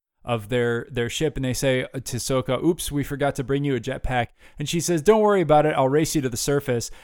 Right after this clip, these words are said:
And there's a cool, like, running battle where she's jumping from ship to ship, and they're all jetpacking down. And the music lines up exactly with the music, um, at the beginning of episode three in the space battle.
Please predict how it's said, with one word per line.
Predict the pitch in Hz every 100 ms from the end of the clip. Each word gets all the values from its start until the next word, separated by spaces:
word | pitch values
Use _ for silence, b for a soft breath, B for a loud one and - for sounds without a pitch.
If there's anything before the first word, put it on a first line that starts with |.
| B
And | 156
there's | 170 165
a |
cool, | 160 - 180 180 175
like, | 156 131
running | 123 143 151 135
battle | 127 131 135 127
where | 120
she's | 117 165 156
jumping | 117 135 139 143
from | 123 127
ship | - 147 -
to | 123
ship, | - 139 135
and | 120
they're | 120 139
all | 139
jetpacking | 123 131 147 139 131 127 120
down. | 123 135 151 b b b -
And | 147
the | 143
music | 139 156 247 208 180 127
lines | 131 139 156 147
up | 151 151
exactly | 139 110 123 139 160 170
with | 147 139 120
the | 127
music, | 123 123 170 147 143 - -
um, | 135 127 123 123
at | 139 131
the |
beginning | 120 113 151 165
of | 143
episode | 131 127 120 131 117 -
three | 139 151 147
in | 127
the | 110
space | - 147 135
battle. | 117 101 78